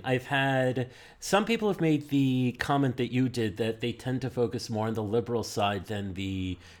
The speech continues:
conservative side, which, you know, I, I, I, it's something I appreciate, but also part of me kind of, you know, felt it was irrelevant because, well, let's say it was even more the liberal side, you know, sh-,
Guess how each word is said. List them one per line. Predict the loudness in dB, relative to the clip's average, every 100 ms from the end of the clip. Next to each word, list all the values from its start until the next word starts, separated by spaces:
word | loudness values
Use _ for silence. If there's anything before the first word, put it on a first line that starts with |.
| -8
conservative | -4 -2 4 6 6 2 -6
side, | -4 -4 -2 -4 -4
which, | -2 -4 -4 -10 -12 -18 -20 -20 -8 4
you |
know, | 6
I, | 8 6
I, | 6 4 6
I, | 2
it's | 0 0
something | 0 2 2
I |
appreciate, | 2 0 -2 -2 0 0 0 0 -4 -4
but | -2 0 -2 -6 -2
also | 0 2 0
part | 2 0
of | 0
me |
kind | -2 0 0
of, | 0 -6 -16 -14 -4
you |
know, | -4
felt | 0 2 2 0
it | -4
was | -4 -4
irrelevant | -2 0 0 -2 -4 -6 -6
because, | -6 -4 -4 -6
well, | -6 -6
let's | -6 -6
say | -4 -6
it | -4
was | -4 -4 -6
even | -8 -6
more | -6 -6
the | -6
liberal | -4 -4 -4 -6
side, | -4 -4 -4 -8 -14 -18 -20 -20 _
you | -2
know, | -2 -2 -8 -16
sh-, | -14